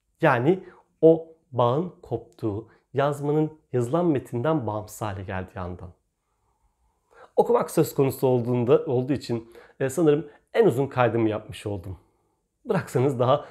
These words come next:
saatlerce konuşabilirim. Ama bu kayıt için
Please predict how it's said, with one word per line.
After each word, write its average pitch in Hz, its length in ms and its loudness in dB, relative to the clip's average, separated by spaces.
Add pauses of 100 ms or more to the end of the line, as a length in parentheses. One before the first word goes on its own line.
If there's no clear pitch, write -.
saatlerce 147 800 -4
konuşabilirim. 101 680 -4 (480)
Ama 202 300 4 (160)
bu 151 140 -4
kayıt - 280 -4
için 147 320 -4